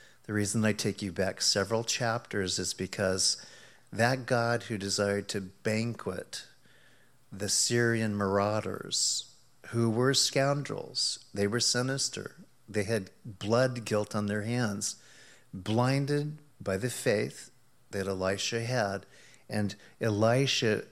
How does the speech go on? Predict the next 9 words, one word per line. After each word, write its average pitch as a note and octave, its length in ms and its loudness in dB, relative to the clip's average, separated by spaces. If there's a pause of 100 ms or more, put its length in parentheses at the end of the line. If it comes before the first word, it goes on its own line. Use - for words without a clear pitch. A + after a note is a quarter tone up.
being A2+ 240 2
a G2+ 60 2
type, B2 560 0 (420)
if - 200 -2
you G#2 120 2
would, G2 600 2 (240)
of G2 160 0
the G2 80 -4
Spirit A2+ 640 0